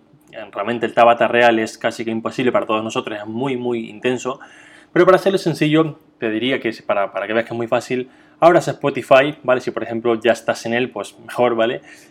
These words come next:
Y busques, pongas arriba en el buscador la, la palabra Tabata Songs. Y verás que te aparecen muchas canciones que, digamos, están, pues, canciones muy marchosas, muy así cañeras, puestas con el intervalo, con los pitidos, con, digamos, la, la,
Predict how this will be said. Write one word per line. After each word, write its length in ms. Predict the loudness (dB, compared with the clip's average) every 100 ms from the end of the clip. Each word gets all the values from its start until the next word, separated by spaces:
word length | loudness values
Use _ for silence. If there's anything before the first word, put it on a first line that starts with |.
| -4
Y 100 | 4
busques, 360 | 4 4 2
pongas 300 | 2 -2 -2
arriba 160 | 0 0
en 80 | 0
el 40 |
buscador 560 | -2 6 6 6 0 -10 _
la, 320 | -2 0 0
la 160 | 0 0
palabra 480 | 6 6 6 2 2
Tabata 520 | 4 6 4 4 0
Songs. 680 | -2 0 2 2 -2 -16 -20 -20 -16 -4
Y 80 |
verás 280 | 2 4 4
que 200 | 2 0
te 100 | 2
aparecen 320 | 2 0 -2
muchas 300 | -4 -2 -2
canciones 520 | -2 -2 2 4 2 -2 -6
que, 100 | -4
digamos, 320 | -2 -2 -4
están, 400 | -4 -2 -2 -2
pues, 100 | -8
canciones 380 | -10 -6 -6 -4
muy 260 | -2 -2
marchosas, 560 | 0 -2 0 -2 0 -4
muy 180 | -6 -6
así 200 | -6 -8
cañeras, 440 | -6 -4 -2 -2 -4 -20 _ _ 8
puestas 420 | 10 10 6 -2
con 180 | -2 -2
el 60 | -2
intervalo, 560 | -2 2 6 6 4
con 120 | -2 -6
los 100 | -4
pitidos, 380 | -4 0 -2
con, 160 | -2 -2
digamos, 440 | 0 0 -2 -6
la, 240 | -4 -4 -4
la, 240 | -6 -8